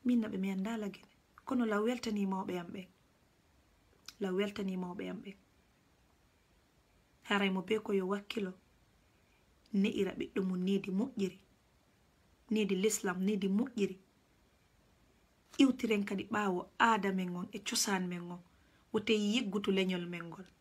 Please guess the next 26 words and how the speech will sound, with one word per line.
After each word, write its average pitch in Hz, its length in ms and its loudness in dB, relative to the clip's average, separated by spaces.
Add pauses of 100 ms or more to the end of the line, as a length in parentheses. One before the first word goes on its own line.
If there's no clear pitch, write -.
(480)
Ɗengal 233 400 8
men 175 220 -2
ngal. 175 200 -8 (1700)
Hande 233 260 4
si 214 140 -2
mi 202 60 4
woli 214 260 4
ɗo 202 160 0
journal 190 480 2
Pular, 190 260 0
ma 202 140 2
sila 190 240 -2
wadde 185 300 0
journal 208 480 0 (100)
e 240 60 -8
Pular. 240 380 2 (1300)
Boyi 233 220 6
nayla 190 340 2
min, 196 220 2 (440)
ko 196 120 0
mi 190 100 -2
iwu 208 280 2
Gine, 208 340 2 (340)
mi 196 120 -2
ari 190 220 2
ɗo 202 100 0